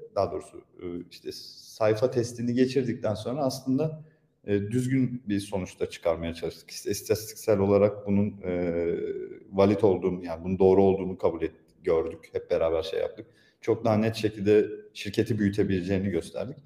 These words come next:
Ondan sonra da benim burada çalışmaya devam etmek isteyip istemediğimi sordular.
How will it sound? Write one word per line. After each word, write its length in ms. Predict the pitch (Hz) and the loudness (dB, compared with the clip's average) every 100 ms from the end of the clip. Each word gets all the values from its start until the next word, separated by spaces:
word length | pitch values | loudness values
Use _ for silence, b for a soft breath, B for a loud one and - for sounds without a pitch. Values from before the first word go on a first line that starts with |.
| b b - | b b -4
Ondan 240 | 143 143 | -2 0
sonra 260 | 139 123 113 | 2 2 2
da 120 | 151 | 2
benim 380 | 135 135 139 139 123 | 2 0 -2 -6 -4
burada 200 | 113 123 | 0 2
çalışmaya 540 | 127 120 - 123 131 | 2 2 0 -2 0
devam 260 | 123 120 120 | 2 0 0
etmek 280 | 120 123 | -4 -8
isteyip 280 | - - 110 | -10 -8 -10
istemediğimi 500 | - 127 107 87 85 | -4 -2 0 -2 -6
sordular. 400 | - 80 87 127 | -14 -14 -12 -12